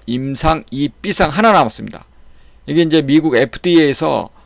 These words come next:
어, 희귀 의약품으로 지정이 돼가지고 임상 이 상만 끝나면은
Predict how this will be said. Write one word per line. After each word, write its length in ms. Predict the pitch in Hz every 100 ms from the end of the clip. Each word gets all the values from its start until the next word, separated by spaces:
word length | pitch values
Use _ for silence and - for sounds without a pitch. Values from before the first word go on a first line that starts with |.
| _ - -
어, 120 | 113
희귀 260 | - 220 214
의약품으로 680 | 156 160 165 - 165 156 143
지정이 340 | 113 139 135
돼가지고 640 | 123 117 113 113 151 104 - _ _ -
임상 540 | 127 147 151 170 147
이 140 | - 160
상만 380 | 190 180 175 185
끝나면은 560 | 190 151 147 147 98